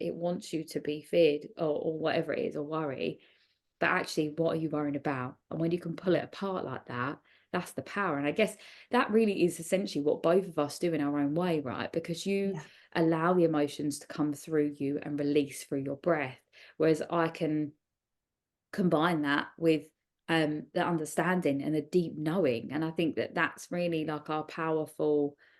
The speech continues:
Speaker 1: ways that we both do the same thing of just allowing these feelings, emotions, and thoughts to be released from our body.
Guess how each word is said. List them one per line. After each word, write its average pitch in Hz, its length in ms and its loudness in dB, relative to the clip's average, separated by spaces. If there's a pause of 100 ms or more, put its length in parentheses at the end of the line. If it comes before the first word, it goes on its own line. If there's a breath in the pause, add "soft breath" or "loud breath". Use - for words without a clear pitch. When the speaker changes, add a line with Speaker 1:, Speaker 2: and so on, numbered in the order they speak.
(100)
Speaker 1:
ways 160 420 2
that - 100 0
we 151 120 0
both 160 340 0
do 156 140 0
the 151 120 -2
same 151 340 0
thing 156 260 0
of 143 140 -2
just - 180 -8
allowing 156 480 -2
these 143 260 -2
feelings, 147 400 0
emotions, 143 460 -4
and 147 160 -4
thoughts 156 320 -4
to 143 180 -6
be 156 200 0
released 147 520 -2
from 143 180 -4
our 131 100 -8
body. 143 520 -2